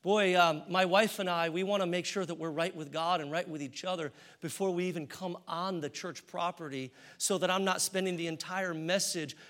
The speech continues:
trying to get my heart clean before him. And you know, God wants us to understand that he's interested in man. Jeremiah nine and verse twenty-three says this, very powerful set of verses. "Thus saith the Lord, let not the wise man glory in his wisdom,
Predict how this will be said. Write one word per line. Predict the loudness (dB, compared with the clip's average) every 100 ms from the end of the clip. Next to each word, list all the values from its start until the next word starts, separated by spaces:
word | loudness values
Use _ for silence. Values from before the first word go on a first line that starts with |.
| -8
trying | -2 0 0
to | 0
get | -4 -4
my | -6
heart | -4 -4 -4
clean | -8 -4 -4 -4
before | -8 -14 -18 -16
him. | -16 -18 -20 _ _ _ _ _ _ -20 -6
And | 2 6
you |
know, | 8 8
God | 6 8 8 8
wants | 6 4 4
us | 2 2
to | 2 2 2 0 2
understand | 4 6 4 2 4 6 4
that | 6 6 6 0 -20 _ _ -14 2
he's | 4 8
interested | 8 8 6 6 6 2
in | 2
man. | 6 6 4 -4 0
Jeremiah | 6 6 8 8 8
nine | 6 8 8 6
and | 4
verse | 2
twenty-three | 0 0 0 2 2
says | 2 2 4
this, | 2 2 -6
very | 6 6
powerful | 6 0 2 4 2 0
set | 0 2
of | 4
verses. | 4 4 0 -4 -12 -18 -8
"Thus | 6 8 8
saith | 2 4 4 4
the | 4
Lord, | 8 8 8
let | 6 4
not | 4 4
the | 2
wise | 4 6 4
man | 2 0 -2
glory | 0 4 6 6
in | 2
his | -4 -2
wisdom, | 0 0 0 -4